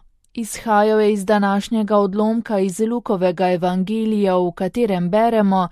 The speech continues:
kako Jezus oživi mladeniča iz najma. Ko se je približal mestnim vratom, glej,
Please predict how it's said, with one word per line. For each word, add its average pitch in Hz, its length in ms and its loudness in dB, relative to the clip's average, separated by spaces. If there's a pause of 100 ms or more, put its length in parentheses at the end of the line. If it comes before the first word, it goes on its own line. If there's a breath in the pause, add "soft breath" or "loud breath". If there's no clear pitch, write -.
(340 loud breath)
kako 285 340 -4
Jezus 226 680 -2
oživi 196 580 -2
mladeniča 196 1000 0
iz 208 220 -4
najma. 180 600 0 (260)
Ko 196 160 -2
se 190 220 0
je 185 200 2
približal 220 640 -2
mestnim 226 500 -2
vratom, 214 600 2 (100)
glej, 226 460 2